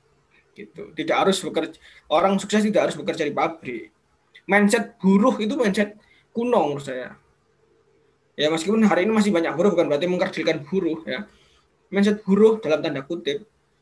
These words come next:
itu mindset, mindset gerakan buruh itu mindset, mindset gerakan tahun la-, sembilan puluhan, delapan puluhan, enam puluhan, tujuh puluhan, demo buruh itu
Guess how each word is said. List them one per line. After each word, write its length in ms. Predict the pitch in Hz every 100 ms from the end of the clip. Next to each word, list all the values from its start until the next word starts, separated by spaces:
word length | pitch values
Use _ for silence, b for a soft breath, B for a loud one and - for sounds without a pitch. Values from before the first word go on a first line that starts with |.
| _ _ _
itu 140 | 196 262
mindset, 360 | 262 233 214 - _ _ _ _ _
mindset 480 | - 208 196 202 - - _ _ _ -
gerakan 360 | 160 156 190
buruh 240 | 151 202 196
itu 160 | 233
mindset, 240 | 214 208 196
mindset 240 | 208 214
gerakan 440 | - 147 160 165 160 B B
tahun 240 | 151 156 143
la-, 120 | -
sembilan 300 | - 147 143
puluhan, 520 | 139 165 196 156 147 147 170 - - _ - _ _ _ _ _ _
delapan 240 | 135 147 156
puluhan, 240 | 165 202 165 160
enam 100 | 165
puluhan, 200 | 185 196 170
tujuh 100 | 156 143
puluhan, 320 | 190 175 175
demo 320 | 147 139 143
buruh 320 | 165 208 208 -
itu 320 | - 220 220